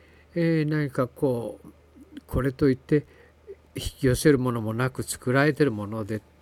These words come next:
とてもプロとしては、素人がなんか作った気分になる、なるためには、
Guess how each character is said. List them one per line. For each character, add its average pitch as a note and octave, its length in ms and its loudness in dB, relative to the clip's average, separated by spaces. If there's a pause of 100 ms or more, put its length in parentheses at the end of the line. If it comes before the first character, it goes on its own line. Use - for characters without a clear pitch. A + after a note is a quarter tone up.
(140)
と C#3 120 2
て F#3 120 6
も F3+ 120 6
プ - 240 -2
ロ F#3 140 8
と C#3+ 140 4
し - 80 -4
て F#3+ 120 4
は、 C#3 200 4 (720)
素 B3 400 4
人 G#3 160 4
が D3+ 100 4
な D3 140 2
ん D#3+ 40 -2
か D3 140 0
作 - 220 0
っ - 20 2
た D#3+ 180 6
気 - 160 0
分 F3+ 180 4
に C3 100 2
な A#2 160 2
る、 D3+ 260 0
な C3+ 220 0
る G#3+ 80 0
た G3 160 2
め G3 120 0
に A3 120 2
は、 D#3+ 260 4